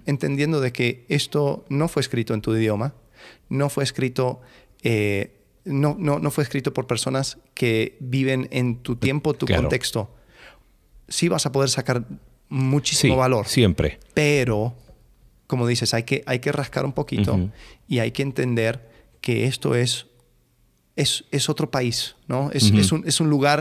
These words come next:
Speaker 2: Es otra
Speaker 1: extranjero.
Speaker 2: cultura, sí.
Speaker 1: Y creo que si lo, lo ves con esos lentes, eh, y, y lo ves con esa, eh, ese deseo, como tú dices, ¿no? De, de, de buscar como atesoro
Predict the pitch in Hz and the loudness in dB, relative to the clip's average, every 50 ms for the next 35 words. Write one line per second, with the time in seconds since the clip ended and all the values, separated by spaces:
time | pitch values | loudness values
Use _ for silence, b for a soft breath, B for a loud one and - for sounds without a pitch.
0 | 147 - - 135 - 160 170 - 135 120 - 98 127 107 104 80 73 73 - - | -2 -4 -6 0 2 2 4 4 4 4 4 4 4 4 4 4 4 2 2 2
1 | 85 69 65 - - _ - - 226 190 151 147 147 156 - - - _ _ _ | 0 0 -2 -6 -14 _ -16 -8 -2 0 2 2 2 0 -2 -6 -14 _ _ _
2 | _ _ - - - - 175 202 196 - 185 - 175 170 151 147 143 - - - | _ _ -20 -6 -2 0 0 2 2 0 2 2 2 2 4 4 2 2 -2 -2
3 | 180 147 143 135 156 160 - - 160 151 156 - 190 165 156 175 175 156 131 - | 0 2 2 4 2 2 0 0 0 0 0 0 0 2 2 2 2 2 0 0
4 | 131 147 - - - - B B B B B B B B B B _ _ - 143 | 0 0 -2 -4 -8 -12 B B B B B B B B B B _ _ 0 2
5 | 123 120 117 - - 165 135 135 - 151 131 123 120 127 123 - - 135 131 131 | 2 2 0 0 0 0 0 0 0 0 2 2 2 2 0 0 -2 -2 -2 0
6 | - 139 - - - - - 123 113 120 - - 131 135 147 - - 147 - - | 0 -2 -4 -4 -6 -4 -4 -2 -2 -2 -4 -4 -6 -6 -6 -4 -4 -2 0 0
7 | 143 127 123 120 - - 143 135 127 120 - 127 123 117 123 135 123 123 117 117 | 0 0 0 0 0 0 2 2 2 0 0 -2 -4 -2 0 0 2 2 2 0
8 | 120 117 123 135 131 120 113 117 123 123 127 127 123 117 - - 147 139 - - | 0 0 0 0 0 0 -2 -2 -2 -2 0 0 0 0 0 -2 -2 -2 -2 -2
9 | 127 123 123 131 123 - - 127 120 113 113 110 - - | -4 -4 -2 -2 -2 0 0 0 2 0 0 -2 -6 -8